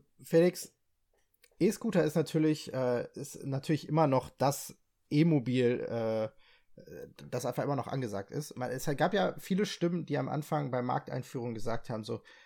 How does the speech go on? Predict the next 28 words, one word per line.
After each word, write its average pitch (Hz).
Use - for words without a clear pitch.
„Ah, -
die 123
Dinger, 135
die 120
verschwinden 135
so 131
schnell 110
wieder 107
aus 101
den -
Innenstädten.“ 117
Und 123
man 143
muss 202
sagen, 139
nee, 196
nee, 196
sie 120
haben 185
sich, 220
äh, 156
sie 139
haben 170
sich 190
gehalten. 135
Ähm, 143
sie, 143
äh, 131